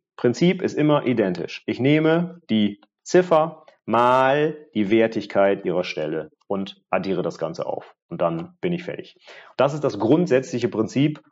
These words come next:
unserer Zahlsysteme. Machen wir das nochmal eben vollständig auch fürs Oktalsystem. Hier haben wir halt nur acht Ziffern von null bis sieben.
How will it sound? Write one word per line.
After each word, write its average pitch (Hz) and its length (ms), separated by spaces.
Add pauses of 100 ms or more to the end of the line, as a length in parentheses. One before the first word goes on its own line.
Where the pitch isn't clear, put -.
unserer 110 300
Zahlsysteme. 135 760
Machen 117 220
wir 120 60
das 117 100
nochmal 101 240
eben 147 260
vollständig 139 640
auch 107 140
fürs - 260
Oktalsystem. 156 1500 (160)
Hier 143 220
haben 131 120
wir 127 80
halt 120 180
nur 107 260
acht - 340
Ziffern 156 600
von 135 420
null 135 380
bis 120 460
sieben. 131 560